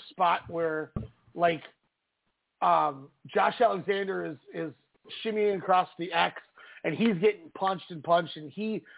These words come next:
now he's hanging upside down from the X. And, um, like, Austin's got Trey Miguel in a, in a, some kind of a submission, and Bay then puts him in a submission. Then Rohit Raju gets in a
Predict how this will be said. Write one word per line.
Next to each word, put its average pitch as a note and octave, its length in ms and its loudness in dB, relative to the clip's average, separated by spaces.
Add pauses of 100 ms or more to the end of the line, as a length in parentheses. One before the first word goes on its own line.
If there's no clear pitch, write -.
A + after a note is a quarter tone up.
now F#3 180 4
he's A3+ 340 0
hanging G3+ 380 4
upside G3 580 4
down E3+ 320 6
from D#3 200 -4
the C#3+ 220 -4
X. - 340 -6 (880)
And, D#3+ 520 4 (840)
um, D3+ 420 4 (100)
like, F3 180 2 (100)
Austin's G#3 640 0
got F3+ 280 2 (280)
Trey G3 160 0
Miguel F3 420 4
in E3+ 60 0
a, - 280 -4
in E3 60 0
a, D3 240 -4
some F#3 160 0
kind F#3 160 4
of E3+ 80 0
a D#3 120 -4
submission, D#3 540 -6 (420)
and D3 200 -6
Bay G3+ 280 6
then F#3+ 400 2
puts F#3+ 200 0
him F#3+ 160 -2
in F#3 60 -2
a E3 140 -2
submission. E3+ 580 -2 (920)
Then F#3 140 6
Rohit G3+ 460 6
Raju F#3 540 2
gets - 200 -2
in F3+ 100 -6
a E3 60 -6